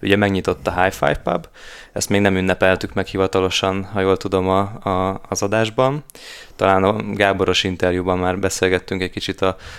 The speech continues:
a, a nyitásról, de most, most végre így belecsaphatunk abba, hogy Attila mennyire elégedett a nyitás körüli, eh, eredményekkel. Tomiéknál, a Data harminchatnál némiképp nyári szünet volt.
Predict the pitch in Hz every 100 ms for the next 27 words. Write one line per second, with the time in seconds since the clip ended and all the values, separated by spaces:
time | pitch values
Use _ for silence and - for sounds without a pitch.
0 | - 92 90 95 95 98 98 95 92 -
1 | 92 90 92 92 - - 90 - 95 90
2 | 90 90 90 87 92 90 87 - 90 -
3 | 92 95 92 95 87 90 90 92 87 92
4 | 90 90 87 90 90 87 92 90 - 90
5 | 90 90 - - 90 90 92 - - -
6 | - - 87 - 110 107 107 101 95 -
7 | 95 92 - - - - - 101 92 92
8 | - 90 87 90 90 92 90 90 90 90
9 | - 90 98 90 87 90 90 98 - 98
10 | 92 90 90 - 90 - 95 90 90 98
11 | 95 - 110 123 151